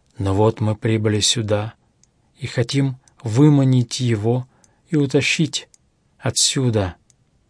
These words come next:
Раулинс нахмурился. "Грязное дело, грязное", подумал он.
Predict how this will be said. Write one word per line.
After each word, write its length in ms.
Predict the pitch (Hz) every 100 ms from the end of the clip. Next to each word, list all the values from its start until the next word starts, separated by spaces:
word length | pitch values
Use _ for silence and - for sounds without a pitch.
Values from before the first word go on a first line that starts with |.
| _ _ -
Раулинс 520 | 117 107 107 104 -
нахмурился. 720 | 104 - 104 101 92 - 95 _ _ _ _ _ _ - _ _ _
"Грязное 560 | 101 110 110 107 107 104
дело, 360 | 101 101 98
грязное", 1160 | 98 92 92 95 98 98 92 98 98 95 92 87 - _ _
подумал 460 | 120 110 107 104 104
он. 220 | 104